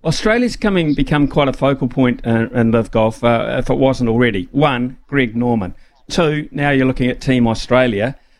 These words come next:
Uh, you're looking at high-profile, uh, golfers, uh, such as Cam Smith going. Um, and then, of course, you're looking at the possibility of hosting a tournament over there as well. So, Sam, how is Live Golf generally viewed in Australia?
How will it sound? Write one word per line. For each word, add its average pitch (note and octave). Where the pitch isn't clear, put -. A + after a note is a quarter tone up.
Uh, A#2+
you're A#2+
looking C3
at A#2+
high-profile, C#3
uh, A#2
golfers, A#2
uh, A2+
such B2
as A#2
Cam A#2+
Smith A2+
going. A2+
Um, C3+
and C#3
then, D3
of C#3+
course, D3
you're C3+
looking E3
at C#3
the C3
possibility C3
of A#2+
hosting C#3
a A#2
tournament C#3
over A#2+
there A#2+
as A#2
well. B2
So, D#3+
Sam, F3
how G3
is D#3+
Live D#3+
Golf D3
generally C#3
viewed A#2
in A2+
Australia? G#2+